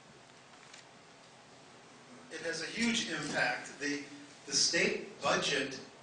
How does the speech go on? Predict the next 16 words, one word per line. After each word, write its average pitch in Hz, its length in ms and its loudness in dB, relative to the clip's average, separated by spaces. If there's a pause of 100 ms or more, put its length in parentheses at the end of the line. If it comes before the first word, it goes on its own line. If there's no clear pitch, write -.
(240)
I, 135 380 -4
I've 131 140 -8 (1000)
grown 139 320 -4
to 120 240 -10
learn, 131 280 -4 (360)
a 147 60 -6
third 214 720 10
of 151 220 -2
the 143 60 -2
state 147 380 2
budget 135 380 0
comes 151 260 -4
from 147 140 -6
the 139 60 -6
federal 156 400 -4
government. - 460 -6